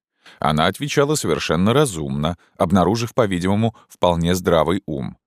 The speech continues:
Но я был слишком хорошо знаком с литературой по части всевозможных маний, чтобы положиться на эти внешние признаки здоровья,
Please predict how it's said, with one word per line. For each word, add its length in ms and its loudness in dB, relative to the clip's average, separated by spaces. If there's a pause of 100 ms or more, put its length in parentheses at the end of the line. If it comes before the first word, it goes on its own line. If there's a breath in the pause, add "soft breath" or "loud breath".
(340 loud breath)
Но 100 2
я 220 2
был 160 -4
слишком 560 -4
хорошо 440 -4
знаком 380 -4
с 80 -8
литературой 760 -4
по 160 -6
части 460 -6 (140 loud breath)
всевозможных 760 -2
маний, 560 -4 (160 soft breath)
чтобы 320 -2
положиться 540 0
на 160 -2
эти 140 -4
внешние 580 -2
признаки 480 -8
здоровья, 540 -2